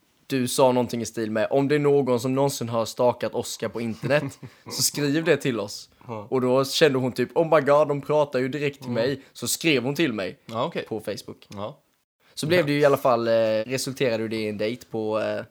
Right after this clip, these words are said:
Speaker 1: d-, fredagskvällen då, dagen efter.
Speaker 2: Okej. Mm.
Speaker 1: Och då var tanken att hon skulle komma hit och så skulle vi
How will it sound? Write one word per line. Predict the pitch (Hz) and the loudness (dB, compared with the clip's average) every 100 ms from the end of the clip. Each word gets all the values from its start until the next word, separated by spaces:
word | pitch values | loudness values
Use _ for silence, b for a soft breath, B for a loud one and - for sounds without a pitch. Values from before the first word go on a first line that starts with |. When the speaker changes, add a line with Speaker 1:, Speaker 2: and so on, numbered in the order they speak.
| _ - | _ -14
Speaker 1:
d-, | - _ | -14 _
fredagskvällen | - 120 107 107 120 | -4 -4 -2 -4 -4
då, | 113 | -4
dagen | 98 101 | -6 -8
efter. | - 131 - | -8 -12 -12
Speaker 2:
Okej. | - 135 139 - _ - | -14 -12 -12 -16 _ -12
Mm. | 101 131 - _ - | -10 -10 -14 _ -4
Speaker 1:
Och | 131 | 0
då | 123 117 | 2 2
var | |
tanken | 113 127 117 117 | 2 0 0 -2
att | 110 | -2
hon | 127 | -4
skulle | - 117 | -6 -8
komma | 110 117 | -4 -2
hit | 120 175 202 - | -2 -2 -4 -6
och | 127 | -6
så | 135 | -8
skulle | - 135 | -6 -6
vi | 127 131 127 120 | -4 -2 -4 -6